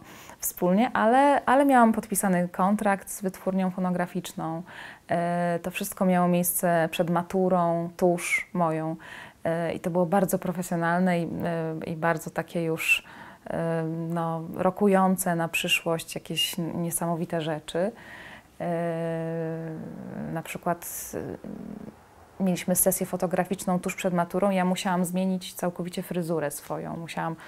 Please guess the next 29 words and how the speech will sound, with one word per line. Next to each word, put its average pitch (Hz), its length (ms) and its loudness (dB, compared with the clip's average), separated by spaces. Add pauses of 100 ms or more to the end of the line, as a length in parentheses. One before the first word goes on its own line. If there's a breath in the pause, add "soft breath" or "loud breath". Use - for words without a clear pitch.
(200 loud breath)
obciąć 180 340 0
włosy 214 280 0
i 208 60 4
ufarbować 185 480 0
je 185 60 0
na 175 80 0
biało. 143 520 -2 (380 loud breath)
I 185 80 -4
tak 202 180 0
poszłam 185 280 2
na 175 80 4
maturę. 165 460 0
I 156 40 -6
to 170 100 -6
było 180 160 2
bardzo 214 260 6
szokujące 214 540 4
dla 165 100 4
moich 160 240 0
nauczycieli 170 600 2
i - 40 2
uczniów 190 420 2
i 185 60 -2
w 165 60 0
ogóle, 175 140 0
no, 202 120 0
także 214 260 0
to 233 140 2
było, 240 240 6